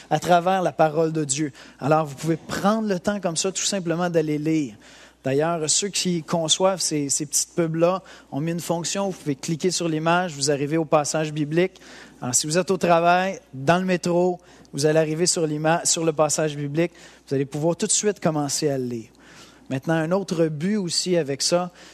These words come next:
c'est qu'on puisse s'en servir tranquillement pour inviter des amis. Maintenant, je voudrais mettre quelque chose de, de très clair avec vous.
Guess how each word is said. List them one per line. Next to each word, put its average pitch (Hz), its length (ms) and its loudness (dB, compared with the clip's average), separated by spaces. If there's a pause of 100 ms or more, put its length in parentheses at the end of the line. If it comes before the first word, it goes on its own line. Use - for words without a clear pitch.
c'est - 200 -2
qu'on 156 160 -2
puisse 196 200 -2
s'en 190 120 -2
servir 165 380 0
tranquillement 156 480 -2
pour 147 220 -2
inviter 165 400 -2
des 151 260 0
amis. 131 360 -4
Maintenant, 175 480 0
je 135 120 -8
voudrais 170 200 2
mettre 214 240 -2
quelque 156 240 2
chose 175 280 -2
de, 139 160 0 (320)
de 143 60 -2
très 185 280 0
clair 170 380 2
avec 127 260 -4
vous. 156 220 -4